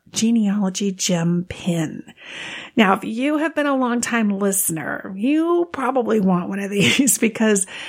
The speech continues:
gosh, about ten years ago, we came out with this pin. It was a rhinestone pin. It says Genealogy Gem because you're a gem for being a listener.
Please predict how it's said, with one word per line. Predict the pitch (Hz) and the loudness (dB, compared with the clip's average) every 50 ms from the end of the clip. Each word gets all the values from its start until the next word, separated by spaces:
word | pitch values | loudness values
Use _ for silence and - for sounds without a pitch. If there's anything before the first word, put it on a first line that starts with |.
| - - - - - - - | -14 -14 -16 -18 -18 -14 -4
gosh, | - 277 233 220 - | 0 0 2 2 2
about | 196 196 185 - - | 2 2 2 2 -2
ten | - - 302 311 294 | 0 2 2 2 4
years | 262 233 233 240 240 240 262 | 4 4 4 4 2 0 0
ago, | 233 262 254 254 | 2 2 2 2
we | 247 240 | 2 0
came | - - 226 214 220 | 0 0 2 2 4
out | 214 214 240 | 2 2 0
with | 233 226 226 | 0 -2 0
this | - 214 - | -2 -2 -2
pin. | - - - 214 214 | -2 0 2 2 2
It | 226 | 2
was | 214 - | 4 2
a | 190 175 | 2 2
rhinestone | 175 202 175 180 196 202 - - - 254 269 294 320 | 2 0 0 0 2 0 0 2 2 2 4 2 2
pin. | - - - 214 196 202 208 247 339 | 0 0 0 2 2 4 2 2 0
It | - _ _ _ - | -2 _ _ _ -2
says | - 196 180 | -2 -2 0
Genealogy | - - 180 175 175 170 180 180 196 208 202 - 285 - - | 0 2 2 2 4 2 2 2 2 0 0 -2 -4 -6 -4
Gem | - - - 202 185 165 156 175 202 | -6 -2 0 0 0 0 -2 -2 -4
because | 220 247 240 - 196 185 190 | -4 -4 -4 -2 0 2 2
you're | 180 185 190 196 | 4 4 4 4
a | 226 233 | 2 2
gem | 220 208 - 247 233 214 196 190 214 285 453 508 - _ - - | 2 2 2 2 2 2 4 4 4 2 2 0 -4 _ -6 -2
for | - 226 | -2 0
being | 220 214 220 220 | 0 2 2 2
a | 220 | 4
listener. | 226 220 214 - - 214 196 208 339 381 | 4 4 2 2 0 0 0 0 -2 -4